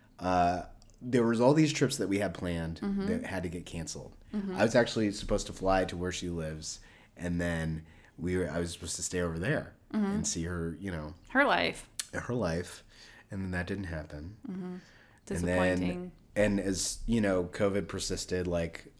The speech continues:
Speaker 1: all, all these other things didn't happen.
Speaker 2: Mm-hmm.
Speaker 1: And then we talked less.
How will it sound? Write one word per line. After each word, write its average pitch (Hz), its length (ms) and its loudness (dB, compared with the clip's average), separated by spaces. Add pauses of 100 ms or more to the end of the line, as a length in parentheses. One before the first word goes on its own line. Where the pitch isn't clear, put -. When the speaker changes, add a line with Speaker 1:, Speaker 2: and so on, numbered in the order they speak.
(100)
Speaker 1:
all, 95 160 4
all 98 200 2
these 98 200 0
other 95 160 0
things 98 320 -2
didn't 98 200 -2
happen. 90 540 -6
Speaker 2:
Mm-hmm. 226 340 -4 (400)
Speaker 1:
And 190 160 0
then 92 460 0 (420)
we 85 100 -2
talked 85 360 -6
less. 80 680 -4